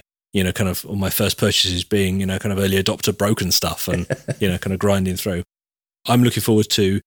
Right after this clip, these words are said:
Speaker 1: basically getting loads of my stuff running on P O E. I've been doing some reading, and the more I read,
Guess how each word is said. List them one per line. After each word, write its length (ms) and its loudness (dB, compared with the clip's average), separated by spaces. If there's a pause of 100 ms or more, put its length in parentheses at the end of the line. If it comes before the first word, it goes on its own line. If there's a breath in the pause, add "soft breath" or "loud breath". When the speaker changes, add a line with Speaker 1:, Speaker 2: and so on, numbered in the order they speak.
(240)
Speaker 1:
basically 320 0
getting 260 2
loads 240 4
of 60 2
my 100 2
stuff 280 -2
running 220 0
on 220 -2 (260)
P 180 0
O 100 0
E. 140 0
I've 140 -2
been 120 0
doing 140 0
some 180 -2
reading, 380 -2
and 260 -4 (440)
the 80 2
more 220 6
I 60 4
read, 300 4